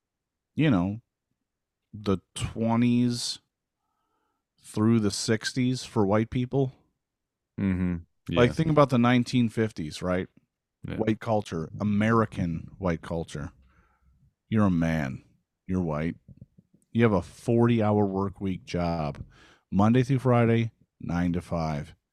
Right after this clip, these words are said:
Speaker 1: You come back to the home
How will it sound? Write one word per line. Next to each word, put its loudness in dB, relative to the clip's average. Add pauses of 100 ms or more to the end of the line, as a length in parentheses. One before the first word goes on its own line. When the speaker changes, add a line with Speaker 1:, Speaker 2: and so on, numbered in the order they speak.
(800)
Speaker 1:
You -2
come 4
back 6
to 0
the 4
home 2